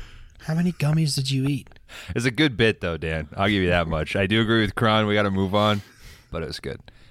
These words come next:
Speaker 2: Anyway, but the point being, that was the first time that I was sort of conscious. Like, you know, Sergio Leone movies,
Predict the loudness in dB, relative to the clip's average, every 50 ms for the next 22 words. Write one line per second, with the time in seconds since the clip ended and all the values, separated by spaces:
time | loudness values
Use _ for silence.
0 | -20 -14 -8 -6 -6 -6 -6 -8 -10 -14 -20 -20 -20 -8 -4 -4 -2 -2 -4 -4
1 | -2 0 0 0 0 0 0 0 2 2 2 0 -2 -2 -2 0 0 2 0 0
2 | -2 -2 -2 0 -2 -2 0 0 -2 0 0 0 0 2 0 0 0 -2 -4 -4
3 | -6 -8 -6 -4 -2 -2 -2 -2 -4 -6 -4 -2 -2 -2 -2 -2 -4 -4 -2 -4
4 | -4 -6 -10 -16 -20 _ _ _ _ _ _ _ _ -4 -2 0 0 -2 -4 -10
5 | -20 -20 -20 -20 -20 _ -4 0 2 2 2 0 -2 -6 -14 -20 -20 -20 -14 -4
6 | -2 0 0 2 2 2 2 2 2 2 2 4 4 4 2 2 0 0 0 0
7 | 0 0 0 -2 -2 -4 -6 -8 -10